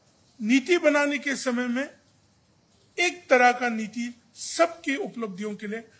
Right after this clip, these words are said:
बन सकेगा। हमें, सुनील जी, एक बहुत बड़ा प्रॉब्लम होता है दादा, यहाँ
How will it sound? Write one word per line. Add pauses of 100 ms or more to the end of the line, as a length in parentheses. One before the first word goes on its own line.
(220)
बन
सकेगा। (1160)
हमें, (3000)
सुनील
जी,
एक
बहुत
बड़ा
प्रॉब्लम
होता
है (1040)
दादा,
यहाँ